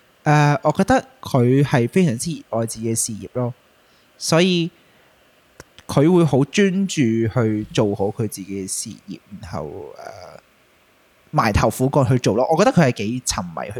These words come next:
嘅工作嘅，所以其實我覺得呢樣係啱咯。咁同埋我覺得佢哋係真係好，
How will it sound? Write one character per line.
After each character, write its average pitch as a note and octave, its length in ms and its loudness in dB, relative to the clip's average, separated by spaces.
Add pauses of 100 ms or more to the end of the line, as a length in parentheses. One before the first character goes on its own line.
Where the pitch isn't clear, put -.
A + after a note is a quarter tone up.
(120)
嘅 A2 40 -6
工 A#2 200 -8
作 - 240 -10
嘅， E2 160 -12
所 G2+ 180 -6
以 A2 200 -2
其 G#2 80 -2
實 - 200 -8
我 G2+ 180 -6
覺 B2+ 60 -6
得 C3+ 80 -2
呢 C3 60 -2
樣 G#2+ 100 -6
係 - 180 -12
啱 G#2 320 -2
咯。 G#2 160 -4 (360)
咁 A3+ 140 2
同 F#3+ 120 2
埋 A2 140 4
我 B2 60 4
覺 D#3+ 100 2
得 G3+ 120 0
佢 - 140 0
哋 B2 140 2
係 A2+ 160 -2
真 C#3+ 160 -8
係 A2 240 2
好， G#2 200 -4